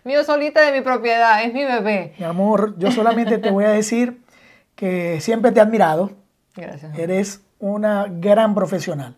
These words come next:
Speaker 1: Gracias.
Speaker 2: Porque todo lo demás, ahí viene en ese paquete, pues.
Speaker 1: <laughs>
Speaker 2: Pero una gran profesional y desde siempre,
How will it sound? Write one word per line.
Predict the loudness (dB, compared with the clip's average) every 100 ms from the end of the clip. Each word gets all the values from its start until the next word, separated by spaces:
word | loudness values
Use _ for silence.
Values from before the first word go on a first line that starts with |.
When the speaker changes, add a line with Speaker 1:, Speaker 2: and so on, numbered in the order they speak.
| _ -16
Speaker 1:
Gracias. | -16 -6
Speaker 2:
Porque | -2 2
todo | 6 8
lo | 8
demás, | 6 2 0 -2
ahí | 0 2
viene | 2 2
en | 2
ese | 4 4
paquete, | 4 2 0
pues. | -4 -4 -4 -2 -2
Speaker 1:
<laughs> | -4 4
Speaker 2:
Pero | 6 8 6 6 4 4 0 -10 -14 -6
una | -2 0
gran | 2 2 2
profesional | 0 0 0 0 0 -4 -10 _ _ _ _ _
y | -2 0 2 0 0 -2 -2 -4
desde | -2 -2 0 -2 -4 -6
siempre, | -4 0 2 2 0 -2 -2